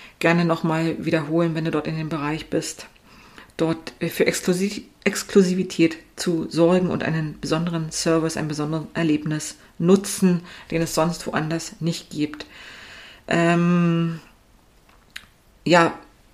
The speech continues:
klar war, dass ich in drei Jahren von meinem Geschäft leben wollte. Das heißt, ich musste einen Gewinn machen, hatte aber auch immer so viel Geld über, also so viel Gewinn hat der Laden abgeworfen, dass ich mir ein bis zwei Aushilfen einstellen konnte.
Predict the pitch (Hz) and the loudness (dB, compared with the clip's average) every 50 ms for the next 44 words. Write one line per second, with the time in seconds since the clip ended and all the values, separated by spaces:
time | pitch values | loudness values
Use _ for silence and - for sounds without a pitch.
0 | _ _ _ _ _ _ - - - - 170 180 202 190 175 185 196 - 185 180 | _ _ _ _ _ _ -10 -4 2 4 6 8 8 8 6 4 6 6 6 6
1 | 185 185 180 180 180 170 170 156 175 185 190 180 170 175 175 175 175 180 180 - | 4 2 2 2 2 4 4 6 6 8 8 8 8 8 8 8 6 4 2 0
2 | - - - - - - - - - - - - - - 190 185 175 170 165 170 | -4 -12 -20 -20 -18 -16 -14 -12 -12 -12 -10 -6 2 4 4 6 6 4 4 2
3 | 170 165 160 - - 180 180 - - - - - - - 143 151 160 175 190 190 | 2 2 2 4 4 4 4 2 -4 -12 -18 -20 -4 0 2 4 4 6 8 8
4 | 226 233 220 214 196 196 196 180 175 170 - 165 156 165 - - 170 147 175 180 | 8 8 8 8 6 4 4 0 -2 -2 -2 -4 -4 -4 -4 -4 -4 -2 -2 -2
5 | 196 196 - - - 190 202 208 202 214 208 208 202 202 190 196 - 185 185 185 | -2 -2 -2 0 2 2 2 2 2 2 4 4 4 4 2 2 2 0 0 -2
6 | - - - - - - - - - - - 190 202 202 - - - 170 170 170 | -4 -12 -16 -16 -16 -16 -16 -18 -16 -2 0 2 2 4 4 4 4 4 4 4
7 | 175 175 - - 170 - - - 170 170 170 175 170 170 - 175 - 175 160 165 | 4 4 4 4 2 0 -2 -4 -2 -2 0 -2 -2 -2 -4 -4 0 0 0 0
8 | 170 - - - - _ - - - - 185 196 185 196 208 214 214 214 214 196 | 0 -4 -10 -18 -20 _ -16 -8 -2 2 2 2 2 2 2 2 2 2 2 0
9 | - - 170 170 170 170 160 175 170 - 180 165 165 185 165 180 180 180 180 - | 0 0 -2 -2 -2 -2 -4 -4 -2 0 0 0 2 0 0 0 0 0 0 0
10 | 180 170 160 160 - 185 - - - - - 185 185 175 156 165 - 180 156 160 | 0 0 0 2 2 2 2 2 0 0 -4 -4 -4 -6 -6 -4 -4 -2 -2 -2
11 | 156 - - 170 165 175 170 170 165 170 170 - - - - - - - - - | -4 -4 -6 -4 -2 -2 -2 -2 -2 -4 -6 -10 -16 -20 -20 -20 -20 -20 -14 -2
12 | - 160 165 170 180 196 190 175 180 - - - - 175 175 - - 165 156 160 | 2 4 4 6 6 6 6 6 4 0 -2 -2 0 0 2 2 2 2 2 2
13 | 160 - - 165 160 160 - - 165 160 160 160 160 151 143 - - - - 165 | 0 2 2 2 2 2 -2 -4 -4 -2 -2 -4 -4 -6 -8 -10 -4 -2 2 2
14 | 196 220 214 - 226 220 220 214 214 - - 196 196 202 214 208 202 208 208 208 | 2 2 2 2 2 2 2 2 0 0 0 2 2 2 2 2 2 2 0 0
15 | 208 | -2